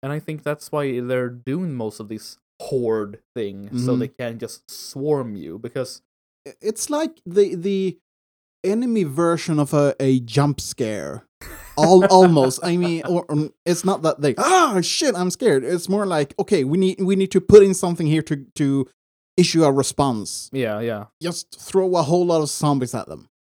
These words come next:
Speaker 2: Yeah. A-, and it, a-, after a while, you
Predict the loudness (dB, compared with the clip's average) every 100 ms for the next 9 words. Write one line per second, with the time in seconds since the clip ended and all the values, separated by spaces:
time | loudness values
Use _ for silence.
0 | _ _ -20 -20 _ _ -20 -8 -4 -2
1 | -4 -10 _ _ _ _ _ -12 -8 -4
2 | -4 -6 -12 _ -20 -16 -8 -8 -10 _
3 | -8 -8 -6 -4 0 2 2 4 2 2
4 | 0 -2 0 0 2 0 -2